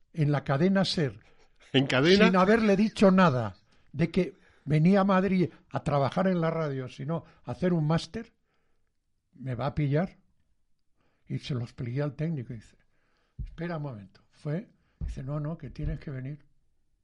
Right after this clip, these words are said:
Speaker 2: Que lo tienes que hacer.
Speaker 1: Y digo, "Me estoy jugando el futuro", se lo dije. Y lo hice. Efectivamente,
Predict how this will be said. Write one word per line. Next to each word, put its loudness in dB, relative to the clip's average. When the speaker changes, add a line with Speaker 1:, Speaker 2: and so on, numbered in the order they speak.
Speaker 2:
Que -4
lo -4
tienes -2
que -4
hacer. -6
Speaker 1:
Y -10
digo, -6
"Me -8
estoy -8
jugando -6
el -10
futuro", -10
se -20
lo -16
dije. -16
Y -12
lo -12
hice. -14
Efectivamente, -14